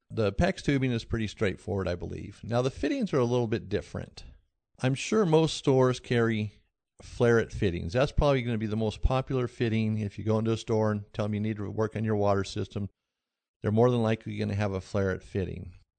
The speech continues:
But there are different brands of fittings, and I'm just gonna go through an order here. I'm looking at a sheet I have, and C-Tech is the first one on my sheet. It doesn't mean it's the best or the worst. It's just the first one I, I typed out.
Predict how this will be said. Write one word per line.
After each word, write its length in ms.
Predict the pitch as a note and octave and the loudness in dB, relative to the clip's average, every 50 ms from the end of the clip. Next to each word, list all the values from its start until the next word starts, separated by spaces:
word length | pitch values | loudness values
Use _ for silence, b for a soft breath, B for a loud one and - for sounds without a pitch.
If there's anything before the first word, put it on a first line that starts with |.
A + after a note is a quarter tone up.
| _ _ _ _ _ _ _ _ _ _ | _ _ _ _ _ _ _ _ _ _
But 140 | A#2+ A#2 - | 0 2 4
there 160 | B2+ B2 B2 | 4 4 6
are 200 | B2+ D3 E3 E3 | 6 6 6 4
different 480 | C#3 C#3 C#3+ - - C#3 - - A2 G#2 | 4 0 -2 -2 -2 -6 -8 -8 -4 -2
brands 440 | A#2+ A2+ A#2 A#2+ A#2+ A#2 A#2 - - | 0 2 2 4 2 2 0 -2 -6
of 180 | - - G2+ | -10 -10 -8
fittings, 540 | - - A#2+ A2 G2 F2+ E2 - - - - | -4 0 0 0 0 -2 -4 -8 -10 -12 -10
and 120 | - A2 | -4 -2
I'm 120 | A#2 C3+ C#3+ | -2 -2 -2
just 140 | D3 - - | -4 -4 -4
gonna 140 | C#3 B2+ | -2 -2
go 200 | A2+ G#2+ A#2+ A#2 | 0 2 2 2
through 160 | A2 - A2+ G2+ | 2 0 -4 -2
an 60 | F2+ | 0
order 260 | G2 G#2 G2+ G#2 G#2+ | 0 0 0 0 -2
here. 100 | G#2+ A2 | 0 0
I'm 160 | G#2 G#2 G#2 | 0 0 0
looking 260 | G#2+ A2+ - - A#2 | 0 -2 -2 -2 -2
at 120 | A2+ A2 G2+ | -2 -2 -2
a 40 | F#2+ | -4
sheet 300 | - - - G#2 G2+ G2 | -6 -6 -4 -4 -2 0
I 120 | F#2+ F#2+ | 0 -2
have, 500 | F#2 G2 F#2+ G2 F#2+ F2+ F2+ - - - - G#2 | -2 -2 -2 -2 -2 -2 -4 -6 -10 -14 -6 -4
and 160 | G#2 G2+ G2 | -4 -4 -4
C-Tech 560 | - - F#3 A#3 F#3+ - - C3 A#2+ - - | -4 -4 -4 -4 -2 0 0 0 0 0 -2
is 100 | A2 - | -4 -2
the 80 | - G#2+ | -2 -2
first 320 | - - A#2+ A2+ - - | 0 0 0 0 0 0
one 140 | A#2+ A2+ A2 | 0 2 2
on 160 | G#2+ G#2 G2+ | 2 2 2
my 100 | G2+ F#2+ | 0 0
sheet. 340 | F#2+ - - F#2+ D#2+ D#2+ - - | -2 -4 -6 -6 -6 -6 -6 -6
It 100 | G2 G2 | -4 0
doesn't 300 | B2+ C3+ B2+ C3 A#2 C3 | 0 0 0 0 0 0
mean 160 | B2+ B2 A#2+ | 0 0 0
it's 140 | A#2 A2 - | -2 -2 -4
the 120 | - A#2 | -4 -2
best 420 | G#2 G#2+ G2 F#2+ F#2+ G2+ - - - - - | 0 2 2 2 2 0 -4 -10 -16 -14 -12
or 180 | - G2 G#2 | -8 -6 -4
the 120 | G2+ G#2+ G2 | -2 -2 -2
worst. 340 | F#2 F#2+ F2 E2+ F2 - F#2 | 0 0 -2 -2 -4 -6 -8
It's 100 | F2+ - | -8 -6
just 220 | A2 G2+ - - | -6 -6 -6 -8
the 60 | G2 - | -10 -6
first 320 | - G#2+ G2+ G2 - - | -2 -2 -2 -2 -2 -4
one 240 | G#2 G#2 G2+ G2 G2 - - _ _ _ | -2 -2 -2 -2 -4 -8 -16 _ _ _
I, 140 | G#2 G2 F#2+ F#2+ - | -10 -8 -8 -8 -6
I 140 | - G2+ G2 | -4 -4 -4
typed 380 | G2 - G#2+ G2+ G2+ G2 - G2 | -2 -2 -2 -2 -2 -2 -4 -6
out. 320 | E2 C#2 - - - - | -6 -6 -6 -8 -12 -16